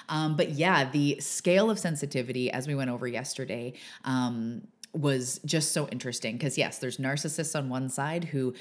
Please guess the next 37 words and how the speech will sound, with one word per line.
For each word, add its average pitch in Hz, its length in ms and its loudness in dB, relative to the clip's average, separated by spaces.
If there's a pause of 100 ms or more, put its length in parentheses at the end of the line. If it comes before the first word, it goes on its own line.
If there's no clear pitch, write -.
(260)
aren't 156 320 0
empathetic, 123 800 -4
don't 143 340 2
care 131 280 0
so 254 380 0
much 165 320 2
about 143 300 0
other 143 160 0
people's 143 320 -4
feelings, 135 400 -4
don't 220 220 2
pick 170 180 2
up 139 140 2
on 135 120 0
them, 135 180 0
don't 185 220 2
really 151 220 -2
care, 120 400 -4 (340)
um, 120 420 0 (140)
and 135 240 2
more 139 180 2
self-centered. 123 880 -2
In 170 160 4
the 170 60 6
middle 139 260 4
was 131 140 0
the 131 80 -6
highly 120 240 -2
sensitive 117 420 -4
people 113 300 -6
that 101 140 -10
can 113 180 -6
pick 143 180 -6
up 117 160 -8
on 113 180 -4
vibes 131 520 2
and 117 240 -2